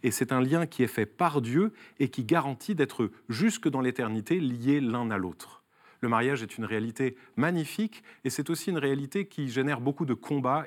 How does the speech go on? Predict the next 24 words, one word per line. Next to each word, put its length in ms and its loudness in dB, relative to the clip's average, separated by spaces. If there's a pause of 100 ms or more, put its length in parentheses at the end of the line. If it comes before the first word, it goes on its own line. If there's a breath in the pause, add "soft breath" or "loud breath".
idéologiques, 720 0
politiques, 600 -2
surtout 340 -6
de 100 0
nos 160 2
jours. 340 -4 (300 loud breath)
Alors 220 0
c'est 120 0
bon 200 2
de 100 2
réfléchir 760 0
intellectuellement 720 -2
et 80 -4
sur 160 -4
le 60 -2
plan 180 -6
de 80 -4
la 100 -2
foi 320 -2 (260 loud breath)
à 80 -2
ce 140 0
qu'est 220 0
le 80 2
mariage. 540 0